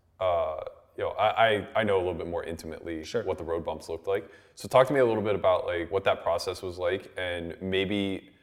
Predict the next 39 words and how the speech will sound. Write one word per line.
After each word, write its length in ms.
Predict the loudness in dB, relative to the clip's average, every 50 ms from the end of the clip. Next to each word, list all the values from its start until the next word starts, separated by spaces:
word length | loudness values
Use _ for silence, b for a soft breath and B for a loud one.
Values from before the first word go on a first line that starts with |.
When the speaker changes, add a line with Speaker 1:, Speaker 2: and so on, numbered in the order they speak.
| b b b b b _ _
Speaker 1:
a 100 | 2 4
little 260 | 4 4 4 2 4
bit 140 | 4 4 2
of 160 | 2 0 0
the 80 | -2 -2
difference 380 | -2 -2 -4 -4 -4 -6 -6 -6
between, 640 | -8 -8 -10 -8 -6 -6 -6 -4 -4 -6 -6 -8 -10 -8 -2
or, 220 | 0 0 0 0
or 180 | -2 -2 -2 -2
the 100 | -2 -4
slippery 360 | -2 -2 -2 0 0 -2 -2
slope 340 | -2 -2 -2 -2 -2 -2 -8
perhaps, 480 | -6 -2 -2 -2 -2 -4 -8 -14 -16 b b b b b b b b b _ 0
uh, 220 | 0 2 2 0 -2
between 540 | -4 -6 -8 -6 -6 -4 -4 -4 -4 -6
hitting 280 | -6 -2 0 0 0 0
a 40 | 0
wall 540 | 0 0 2 4 4 2 2 0 -6 -10 -8
and 140 | -6 -4 -4
actually 240 | -6 -6 -6 -6 -6
falling 320 | -2 -2 -2 -2 -2 -4
into 220 | -8 -10 -12 -14
depression. 440 | -16 -16 -10 -8 -8 -8 -8 -10 -16 -20 _ B B B B B B B
Speaker 2:
Yeah, 400 | 2 8 10 10 10 10 8 4 2
I 60 | 4
mean, 400 | 6 6 6 6 6 2 0 -6 -8 -2
you 120 | 0 2
know 80 | 4 4
when 140 | 4 2 2
people 280 | 0 0 2 2 0
say 200 | 2 2 2 4 4
they 100 | 4 2
don't 120 | 2 2
wanna 120 | 2 2 2
watch 200 | 0 0 0 -2
a 40 | -2
documentary 600 | -2 0 0 0 -2 -4 -6 -6 -4 -6 -6 -6
because, 640 | -6 -8 -10 -8 -8 -6 -6 -6 -6 -10 -12 -14 -12 -8
uh, 460 | -6 -4 -4 -4 -6 -6 -8 -10 -12